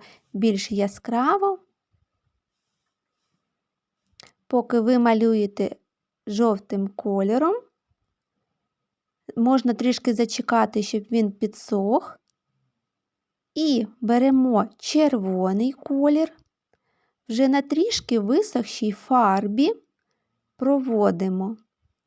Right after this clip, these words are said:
зліва направо лінію під віконцями. Її можна зробити одну,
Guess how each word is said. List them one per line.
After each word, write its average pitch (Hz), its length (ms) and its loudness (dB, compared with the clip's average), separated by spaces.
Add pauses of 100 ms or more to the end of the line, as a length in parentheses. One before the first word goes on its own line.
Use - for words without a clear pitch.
(200)
зліва 277 520 0
направо 220 760 0 (520)
лінію 233 880 0 (1800)
під 330 200 -2
віконцями. 214 880 -2 (3750)
Її 240 320 2
можна 220 440 2
зробити 208 640 -2 (280)
одну, 240 800 2